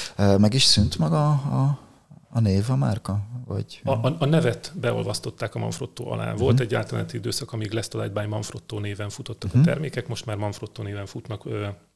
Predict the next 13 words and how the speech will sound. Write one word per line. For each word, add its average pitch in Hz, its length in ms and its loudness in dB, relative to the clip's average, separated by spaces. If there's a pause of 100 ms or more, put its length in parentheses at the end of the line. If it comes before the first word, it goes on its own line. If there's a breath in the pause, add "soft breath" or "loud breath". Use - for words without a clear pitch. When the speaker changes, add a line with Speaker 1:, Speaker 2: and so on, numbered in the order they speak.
(100)
Speaker 2:
effektív - 480 -8
technikailag, 104 680 -6 (140)
kivitelileg, 104 800 -6
ö, 110 240 -6 (120)
fizikálisan 110 680 -6
ugyanazok 110 380 -6
a - 40 -6
termékek, 151 680 -4 (320 loud breath)
de 123 100 -10
a 110 40 -4
Manfrotto 123 440 -4
cégcsoport, - 880 -8 (420 soft breath)
ö, 117 60 -16